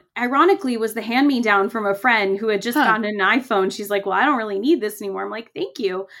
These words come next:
Speaker 1: I had that one for, like, four or five years, actually. That was the last iPod I ever had. Um, and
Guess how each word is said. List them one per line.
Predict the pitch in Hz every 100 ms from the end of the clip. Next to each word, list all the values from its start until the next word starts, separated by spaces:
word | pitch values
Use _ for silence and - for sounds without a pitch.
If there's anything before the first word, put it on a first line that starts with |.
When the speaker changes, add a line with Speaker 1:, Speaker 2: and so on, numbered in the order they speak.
| - -
Speaker 1:
I | 311
had | 370 359
that | 233 285 320
one | 240 247
for, | 247
like, | 254 254 - _ _
four | - 247 285 349
or |
five | 330 302 349 285
years, | 233 294 440 214 185
actually. | 190 202 - 208
That | 202 247
was | 247
the |
last | 269 269 269
iPod | 277 285 254 247 247 240 -
I | 220 294
ever | 247 185 185
had. | 180 165 160 208 - - - _ -
Um, | 214 208 196 190 190 - _
and | 226 214 208 208 208 208